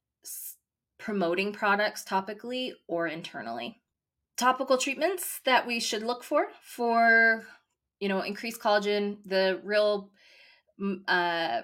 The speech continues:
researched and results-oriented treatments are microneedling, microneedling with radiofrequency and red light therapy. They're the most effective. And then collagen in skincare, I repeat,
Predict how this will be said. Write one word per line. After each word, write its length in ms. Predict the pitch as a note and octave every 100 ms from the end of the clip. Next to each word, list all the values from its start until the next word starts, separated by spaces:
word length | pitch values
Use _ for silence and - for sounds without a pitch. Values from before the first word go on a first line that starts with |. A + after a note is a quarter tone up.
| G3+
researched 680 | A#3 A3+ A#3+ A3+ - - -
and 460 | F#3+ F#3 F3+ F3 F3
results-oriented 720 | F#3+ G3 G3 G3 F#3 F#3 F#3+
treatments 320 | - E3+ F3+ -
are 120 | F3+
microneedling, 960 | F3 F3 F#3+ F3+ F3 F3 F3 F3 F3+ - _ _ _ -
microneedling 640 | E3+ E3 E3+ E3+ E3 E3+
with 180 | E3 E3
radiofrequency 800 | E3+ E3 E3+ F3 F3+ - E3 E3 -
and 280 | E3 D#3
red 180 | D#3 D#3
light 160 | C#3+ -
therapy. 460 | E3+ E3+ B3 C#4+ D#4 _ - _
They're 100 | G3
the 80 | F#3
most 240 | F#3 F3+ G3
effective. 540 | A#3 A#3+ - C4 C4 _ - - _
And 220 | G#3 G#3+ A3
then 320 | A3 G#3+ G#3 _ _
collagen 460 | - C4 C#4 C#4 D4
in 120 | D4
skincare, 640 | D4 B3 A#3+ A#3 F#3+ F#3+ A#3 F3+
I 220 | F#3+ G3+
repeat, 760 | A3+ C4 - B3 G#3+ D4+ -